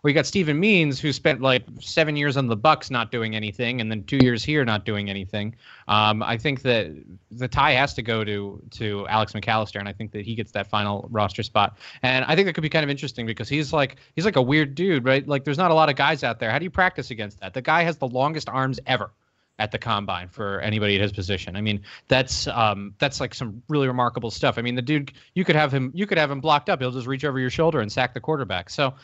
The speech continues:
I, I think that, um, that's somebody to keep an eye on, you know, and especially if he has a big show, 'cause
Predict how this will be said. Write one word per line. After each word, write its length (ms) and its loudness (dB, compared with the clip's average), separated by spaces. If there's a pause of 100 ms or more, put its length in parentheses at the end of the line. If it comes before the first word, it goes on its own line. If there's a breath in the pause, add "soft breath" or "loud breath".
(260 loud breath)
I, 280 2
I 140 -4
think 320 -8
that, 160 0
um, 480 -2 (260)
that's 260 -2
somebody 280 -2
to 80 -6
keep 180 -6
an 80 -2
eye 220 0
on, 280 -2
you 80 -8
know, 140 -4
and 100 -6
especially 340 0
if 60 -2
he 100 0
has 180 0
a 40 0
big 200 -4
show, 280 2
'cause 260 -4